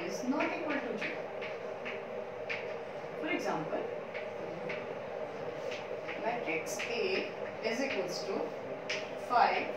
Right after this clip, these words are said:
zero, zero, five। In scalar matrix, all diagonal elements are same term। For example, here is five। Another example,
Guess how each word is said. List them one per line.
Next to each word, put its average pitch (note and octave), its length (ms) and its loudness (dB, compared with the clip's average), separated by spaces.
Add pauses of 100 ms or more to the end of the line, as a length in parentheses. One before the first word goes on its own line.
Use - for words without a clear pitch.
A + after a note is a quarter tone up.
(440)
zero, G#3 340 0 (680)
zero, G#3+ 460 2 (460)
five। - 260 8 (880)
In D#4 300 4 (380)
scalar E4+ 640 4
matrix, - 640 0 (1120)
all D#4 440 10
diagonal G#3 640 8
elements - 760 2 (320)
are G#3 360 10 (200)
same A#3+ 580 2
term। - 140 2 (480)
For C#4+ 80 -2
example, B3+ 460 4
here B3+ 340 4
is - 200 -2 (340)
five। G#3 220 8 (1300)
Another G#3+ 300 2
example, B3+ 460 4